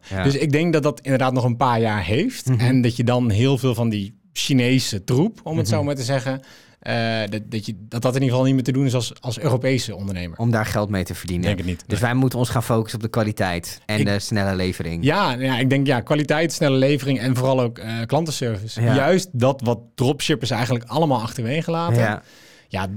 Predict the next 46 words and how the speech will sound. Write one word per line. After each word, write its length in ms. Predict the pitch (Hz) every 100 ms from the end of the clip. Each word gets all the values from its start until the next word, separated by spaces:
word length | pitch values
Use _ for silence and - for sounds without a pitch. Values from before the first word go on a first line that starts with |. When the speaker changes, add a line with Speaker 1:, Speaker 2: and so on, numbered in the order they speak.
| 110
Speaker 2:
ik 120 | - 127
denk 140 | 127
dat 100 | 123
mensen 280 | 127 135 123
dat 140 | 131
vinden, 320 | - 117 98
vinden 200 | 113 135
dat 140 | 127 131
echt 200 | 127 107
belangrijk. 500 | 104 120 95 82 92 -
Speaker 1:
Hoe, 260 | 127 180
ehm, 280 | 180 180 170
hoe 160 | 147 170
oud 180 | 185
was 160 | 170 170
jij 180 | 156 151
toen 160 | 156
je 280 | 147 135 127
je 100 | 131
begon 260 | 131 - 151
te 100 | 131
verdiepen 380 | 135 127 143 127
in 100 | 123
wat 200 | 120 -
Coolblue 380 | 127 113 131 170
deed? 420 | 98 92 - - 233 _ _ _ _ _ _ _ - -
Speaker 2:
Oeh, 240 | 330 277 - _ - - - -
dat 80 | 131
is 40 |
een 60 | 123
goede 160 | 147
vraag. 360 | 110 170 135 90
Speaker 1:
Dat, 300 | 113 117 -
want 200 | - 143 139
iedere 320 | 190 170 147
e-commerce 540 | 160 156 156 151 151
heeft 180 | 135 147
naar 260 | 143 127 -
Coolblue 380 | - 127 127 120
gekeken, 420 | - 104 92 -
in 120 | 113
Nederland 400 | 104 92 82 85
in 60 | 80
ieder 160 | 82
geval. 220 | - - -
Speaker 2:
Zeker. 500 | - 120 87 -